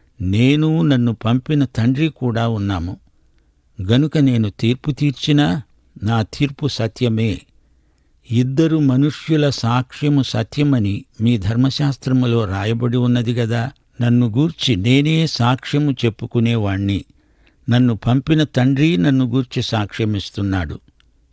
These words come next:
వారడిగారు, "నీ తండ్రి ఎక్కడున్నాడు?" యేసు అన్నాడు, "మీరు నన్నైనా నా తండ్రినైనా ఎరుగరు. నన్నెరిగి ఉంటే నా తండ్రిని ఎరిగి ఉంటారు."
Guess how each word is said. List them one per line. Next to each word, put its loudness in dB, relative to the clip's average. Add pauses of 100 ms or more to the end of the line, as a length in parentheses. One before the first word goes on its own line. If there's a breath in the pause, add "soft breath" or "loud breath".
వారడిగారు, 0 (380)
"నీ 4
తండ్రి 0
ఎక్కడున్నాడు?" 0 (520)
యేసు 0
అన్నాడు, -2 (600)
"మీరు 2
నన్నైనా 2 (220)
నా 2
తండ్రినైనా 2
ఎరుగరు. 2 (720)
నన్నెరిగి 2
ఉంటే -2 (300)
నా 0
తండ్రిని 2
ఎరిగి 2
ఉంటారు." 0